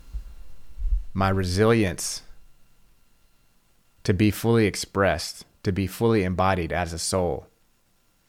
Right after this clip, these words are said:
and also to give thanks to the forces that have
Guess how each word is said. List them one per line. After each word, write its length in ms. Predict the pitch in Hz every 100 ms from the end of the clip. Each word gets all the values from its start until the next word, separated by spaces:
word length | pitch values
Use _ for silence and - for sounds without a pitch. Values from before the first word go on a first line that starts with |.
| _ _ _ _ -
and 120 | 98
also 360 | 95 110 - 107
to 140 | 110
give 240 | 92 107
thanks 480 | - - 110 104 -
to 140 | - 101
the 120 | 90
forces 480 | - 95 95 - 87
that 160 | 87
have 360 | 95 90 85 -